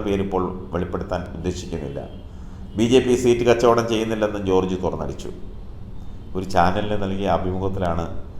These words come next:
ജോർജ് ഇങ്ങനെ തുറന്നടിച്ചത്. കോട്ടയത്ത് എൻ ഡി എയുടെ തെരഞ്ഞെടുപ്പ് കമ്മിറ്റി ഓഫീസ് ഉദ്ഘാടനത്തിന് തന്നെ വിളിച്ചില്ലെന്നുള്ളത് സത്യമാണ്. സുരേന്ദ്രൻ്റെ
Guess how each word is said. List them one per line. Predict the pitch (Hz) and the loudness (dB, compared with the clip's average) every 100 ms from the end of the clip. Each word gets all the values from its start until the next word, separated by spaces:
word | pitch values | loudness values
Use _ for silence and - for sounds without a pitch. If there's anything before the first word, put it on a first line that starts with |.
| - - 76 | -12 -10 -2
ജോർജ് | 82 87 87 76 - - - 73 | 0 2 0 -4 -6 -12 -12 -8
ഇങ്ങനെ | 82 82 78 | -6 -6 -4
തുറന്നടിച്ചത്. | 73 73 67 - - - - - - - - - - - - - - | -6 -6 -8 -8 -8 -8 -10 -8 -8 -8 -8 -8 -8 -10 -12 -12 2
കോട്ടയത്ത് | 113 139 147 151 147 - | 6 8 8 8 6 4
എൻ | 123 123 | 2 6
ഡി | 143 | 8
എയുടെ | 143 143 | 8 6
തെരഞ്ഞെടുപ്പ് | 120 127 131 - | 4 4 0 2
കമ്മിറ്റി | 131 127 117 117 | 0 0 2 2
ഓഫീസ് | 117 123 110 | 2 0 -4
ഉദ്ഘാടനത്തിന് | 101 110 107 107 104 104 - - - - - - | 0 2 2 -2 -4 -4 -6 -10 -12 -14 -14 -6
തന്നെ | 95 104 101 | -4 -2 -2
വിളിച്ചില്ലെന്നുള്ളത് | 95 98 101 104 101 90 87 87 85 | -2 -2 -2 -2 0 0 0 0 -4
സത്യമാണ്. | 87 87 76 - - - - - - - - - - - - | -2 -2 -4 -8 -12 -12 -14 -14 -16 -14 -14 -14 -14 -14 -2
സുരേന്ദ്രൻ്റെ | 104 110 110 113 | 2 4 4 4